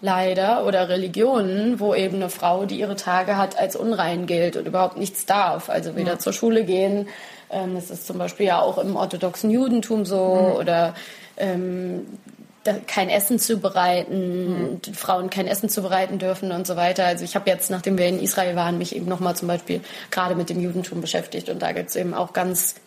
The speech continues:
Speaker 1: ganz, ganz, ganz strikte Regeln, je strenger da die, ähm, die Religion eingehalten wird. Und das
Speaker 2: Ja.
Speaker 1: ist halt wirklich,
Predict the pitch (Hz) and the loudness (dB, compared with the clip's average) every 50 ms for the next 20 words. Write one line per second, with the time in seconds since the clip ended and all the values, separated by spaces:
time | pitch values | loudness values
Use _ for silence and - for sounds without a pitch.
0 | _ - 190 190 220 247 233 - - - 156 147 170 175 - - 175 185 180 - | _ -2 0 2 2 0 0 -2 0 0 0 0 0 -4 0 0 0 0 0 -6
1 | - - 190 185 180 - 185 180 185 180 180 185 180 180 180 185 185 180 - - | -6 -6 -6 -8 -6 -8 -6 -4 -4 -4 -2 -2 -2 -2 -2 -4 -6 -6 -4 -2
2 | - 190 180 175 175 170 175 175 175 170 175 185 185 185 185 - - - - - | -2 0 0 0 0 2 2 0 0 -2 -4 -4 -6 -6 -8 -10 -18 -18 -20 -20
3 | - - - - 196 185 180 175 175 180 180 175 - - _ _ _ _ _ _ | -20 -16 -8 -6 -4 -4 -2 -2 -2 -4 -4 -6 -10 -18 _ _ _ _ _ _
4 | - - - - - 220 196 202 208 196 196 208 196 190 185 180 180 185 190 180 | -16 -16 -10 -2 0 2 2 4 2 2 2 2 2 2 2 2 0 0 2 2
5 | 185 185 185 - - - 180 185 185 180 - 165 180 185 - 196 165 185 180 180 | 2 2 2 0 0 -4 -4 -2 -2 0 0 -2 -4 0 -2 0 2 2 2 2
6 | 170 220 202 196 175 180 190 - 202 208 - - - | 2 2 2 0 0 -4 -6 -4 -4 -4 -4 -4 -8